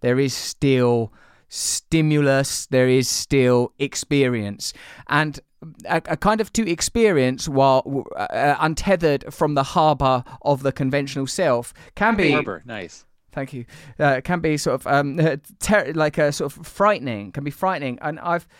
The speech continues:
Speaker 1: you know, like you said earlier, that, that these experiences are, are of limited value if it, if there is not an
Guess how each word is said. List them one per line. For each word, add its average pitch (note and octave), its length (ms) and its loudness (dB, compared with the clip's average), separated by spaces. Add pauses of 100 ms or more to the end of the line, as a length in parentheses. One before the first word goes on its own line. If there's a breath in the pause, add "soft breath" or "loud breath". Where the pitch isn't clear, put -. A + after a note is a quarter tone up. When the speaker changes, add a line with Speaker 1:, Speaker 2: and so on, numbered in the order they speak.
(400 soft breath)
Speaker 1:
you G3+ 80 0
know, G3 280 0 (640)
like F#3 320 0
you F#3 180 -10 (120)
said D#3 320 -4 (100)
earlier, D3+ 440 0
that, C#3 240 -4
that D3+ 180 -6
these D#3+ 220 -2
experiences C#3 560 -4
are, - 420 -14
are C3 400 -2
of B2 160 -4
limited D3 360 0
value C3 300 0
if C3+ 140 -6
it, C3+ 180 -8
if C3+ 160 -6
there C3+ 160 -2
is C3 140 -2
not C#3+ 240 -6
an C3 240 -2